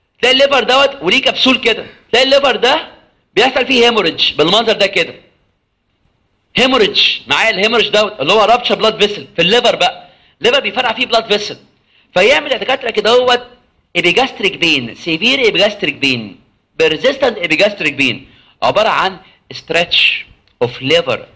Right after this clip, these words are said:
capsule by subcapsular hematoma، يعني بلاد فيسل فرقع في الليفر فعمل stretch of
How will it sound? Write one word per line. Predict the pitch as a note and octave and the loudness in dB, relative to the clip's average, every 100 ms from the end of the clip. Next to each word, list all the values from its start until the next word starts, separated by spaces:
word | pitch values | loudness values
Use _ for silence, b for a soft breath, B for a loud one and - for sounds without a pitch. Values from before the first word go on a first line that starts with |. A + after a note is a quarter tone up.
| - B2+ | -6 -4
capsule | A#2+ - - F#3+ F#3 A#2 E2+ _ B2 | -4 -4 -6 -4 -4 -6 -8 _ 0
by | A#2+ A#2+ - | 0 -2 -4
subcapsular | F#3+ - - F3 E3+ - - F3+ F3+ - B B B C#3+ | -4 -4 -6 -2 -2 -2 -2 -2 -2 -6 B B B -2
hematoma، | - - E3 C3 - - _ b b b | -2 0 0 0 -4 -20 _ b b b
يعني | - B2 B2+ | -2 -2 -2
بلاد | B2+ G3+ - | -2 -2 0
فيسل | G#3 E3+ | -4 -4
فرقع | F3 F3+ C#3+ | -2 -2 -2
في | - | -4
الليفر | C3 C#3 E3+ A2 - _ _ | -2 0 0 -2 -8 _ _
فعمل | C#3 D3+ F3+ D#3 | -2 -2 -4 -10
stretch | - D3+ F3 - | -6 -2 0 -2
of | - | -4